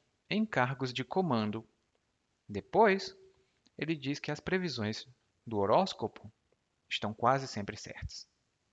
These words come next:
E a previsão é quando você tenta não adivinhar, mas você tenta ver alguma coisa antes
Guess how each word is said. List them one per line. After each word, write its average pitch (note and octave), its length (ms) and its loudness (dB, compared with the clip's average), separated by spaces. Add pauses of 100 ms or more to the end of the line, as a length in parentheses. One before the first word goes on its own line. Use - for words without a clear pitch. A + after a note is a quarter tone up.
(600)
E C#3+ 100 0
a C#3+ 80 2
previsão D3+ 1120 0 (1080)
é - 80 -12
quando C#3+ 380 -2
você B2 1000 0 (920)
tenta F#3 680 2 (240)
não G3+ 220 2
adivinhar, A2+ 640 0
mas G#2+ 340 -6
você - 220 -6
tenta A2 280 -4
ver B2+ 480 -2 (100)
alguma A2+ 460 -2
coisa A3 480 0 (600)
antes G#3 680 0